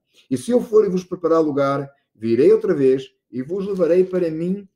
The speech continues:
mesmo, para que onde eu estiver, estejais vós também. Mesmo vós sabeis para onde vou e conheceis o caminho." Disse-lhe Tomé:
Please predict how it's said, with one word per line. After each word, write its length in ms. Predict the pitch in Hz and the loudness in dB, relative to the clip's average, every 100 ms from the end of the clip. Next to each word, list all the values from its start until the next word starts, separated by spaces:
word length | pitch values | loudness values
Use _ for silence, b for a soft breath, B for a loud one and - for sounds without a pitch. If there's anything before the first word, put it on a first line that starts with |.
| _ | _
mesmo, 680 | 135 170 190 170 131 104 92 | -8 0 2 2 0 -8 -10
para 180 | - 110 | -8 -6
que 140 | - | -6
onde 300 | 113 131 185 | -6 -4 -2
eu 20 | 190 | -4
estiver, 640 | 185 151 127 127 123 - _ _ | -6 -2 2 2 2 -4 _ _
estejais 680 | - - - 135 131 127 131 | -12 -12 -12 -4 -2 0 -2
vós 260 | 110 104 110 | -2 -4 -4
também. 500 | 151 151 165 120 92 - _ _ _ _ - | -4 2 2 0 -6 -14 _ _ _ _ -4
Mesmo 300 | 120 113 107 | -2 -2 -4
vós 220 | 117 110 | -6 -6
sabeis 240 | 107 107 | -6 -6
para 120 | - | -4
onde 120 | 143 151 | -6 -2
vou 440 | 123 135 180 - _ _ _ | 0 2 0 -8 _ _ _
e 80 | 156 | -14
conheceis 400 | 147 120 - 92 | -10 -10 -10 -10
o 60 | 92 | -8
caminho." 480 | 147 175 135 85 - _ _ _ | -4 -2 -2 -6 -14 _ _ _
Disse-lhe 320 | 123 113 120 | -10 -6 -6
Tomé: 560 | 117 139 151 131 98 95 | -6 -4 -2 -4 -6 -12